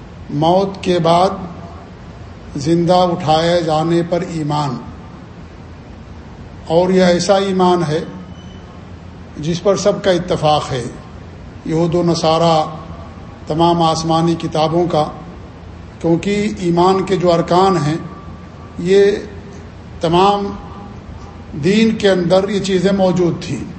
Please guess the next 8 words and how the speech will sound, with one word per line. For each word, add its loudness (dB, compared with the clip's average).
یہود 2
و 4
نصارہ 4
کا 2
اس 0
پر 2
اتفاق 2
ہے 0